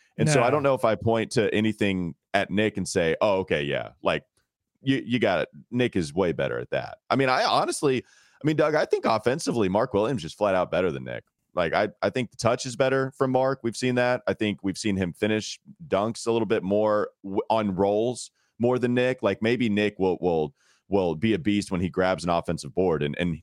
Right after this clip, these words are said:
Speaker 1: clearly he's better at that. Like, he's one of the better big men in the league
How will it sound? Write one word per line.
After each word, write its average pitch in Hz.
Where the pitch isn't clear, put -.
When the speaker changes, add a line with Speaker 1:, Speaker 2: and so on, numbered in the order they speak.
Speaker 1:
clearly 135
he's 92
better 80
at 71
that. 64
Like, 71
he's 98
one 101
of 87
the 78
better 76
big 82
men 76
in 73
the 65
league 73